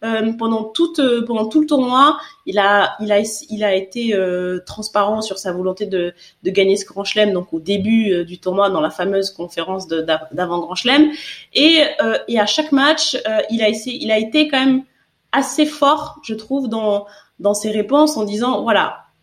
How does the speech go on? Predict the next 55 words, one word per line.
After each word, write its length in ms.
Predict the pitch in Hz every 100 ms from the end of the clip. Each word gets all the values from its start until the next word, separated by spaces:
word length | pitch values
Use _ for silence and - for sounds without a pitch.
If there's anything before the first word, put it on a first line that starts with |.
| _ _
j'ai 180 | 185 202
déjà 220 | 185 214
tout 160 | -
dit, 380 | 226 254 302 - - _ -
on 120 | 233
passe 220 | 233 240
à 80 | 240
autre 120 | 233
chose, 400 | 233 269 285 - -
on 140 | 202
se 160 | 208 208
focalise 640 | - 233 247 262 294 285
sur 220 | - -
le 100 | 220
match 300 | 214 262 262
pro-, 220 | - - - -
euh, 500 | 220 202 202 196 190 190 - -
le 80 | 208
match 180 | 254
prochain. » 360 | - 233 233 202 -
Et 40 |
ça, 140 | 185
il 100 | 285
a 60 | 220
très 220 | - -
bien 160 | 240 233
fait. 320 | 233 311 359 - - _ -
Euh, 600 | 220 214 208 202 196 196 190
et, 300 | 208 208 196
mais 180 | 196 214
à 80 | 208
chaque 220 | - 269
fois, 280 | - 254 285
les 100 | 277
journalistes, 520 | 233 226 202 269 285
ils 80 | 208
étaient, « 440 | 214 - 240 240 - _
Oui, 100 | 302
oui, 120 | 349 359
d'accord. 380 | 311 311 294 - -
Mais 80 | 277
alors, 220 | 311 392
en 80 | 359
fait, 260 | 320 381 381
euh, 140 | 277
parlons 280 | 285 311 381
de 60 | 349
ce 140 | 302
grand 180 | 277 269
chelem. » 260 | 269 277 240
Donc 140 | 190
ça, 80 | 277
j'ai 120 | 214
trouvé 180 | - 214
ça 120 | -